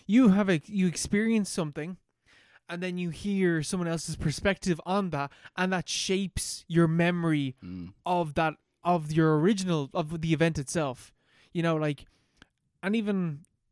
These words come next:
Speaker 1: like, in the movie, there's stuff about, like, his mother. Not even gonna try and explain the plot in this movie 'cause it's no po-, cooking point.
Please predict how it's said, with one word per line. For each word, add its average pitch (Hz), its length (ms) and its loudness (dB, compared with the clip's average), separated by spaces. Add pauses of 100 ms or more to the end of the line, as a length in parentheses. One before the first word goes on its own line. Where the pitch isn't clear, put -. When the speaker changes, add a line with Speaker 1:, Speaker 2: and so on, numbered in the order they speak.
(240)
Speaker 1:
like, 180 120 -8
in 170 60 -2
the 156 60 -4
movie, 165 220 -2
there's 139 200 -8
stuff 170 140 -10
about, 156 240 -6
like, 151 160 -8
his 139 120 -6
mother. 175 420 4 (1000)
Not 240 240 -2
even 185 140 -4
gonna 151 140 -8
try 285 800 0
and 214 120 6
explain 165 280 -4
the 139 60 -8
plot 151 180 -4
in 98 60 -12
this 131 140 -10
movie 135 180 -8
'cause 143 180 -10
it's 143 120 -14
no 175 120 -2
po-, 151 160 -12
cooking 143 320 -10
point. 139 260 -6